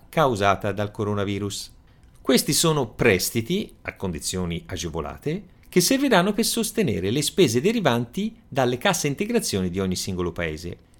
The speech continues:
Il fondo dovrebbe raggiungere i cento miliardi di euro e essere garantito da tutti gli Stati membri dell'Unione,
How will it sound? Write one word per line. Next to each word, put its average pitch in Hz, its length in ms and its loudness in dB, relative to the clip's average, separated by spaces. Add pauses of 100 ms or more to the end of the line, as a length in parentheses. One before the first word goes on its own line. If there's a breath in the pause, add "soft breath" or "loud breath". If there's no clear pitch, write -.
(240 soft breath)
Il - 180 4
fondo 269 600 0
dovrebbe 123 380 2
raggiungere 101 540 0
i 95 100 -2
cento 185 380 0
miliardi 101 440 0
di 95 140 -2
euro 110 500 -2 (240)
e 117 140 2
essere 151 400 2
garantito 233 640 0
da 202 140 -6
tutti 120 360 -4
gli 117 100 0
Stati 220 340 -2
membri 101 320 0
dell'Unione, 104 680 0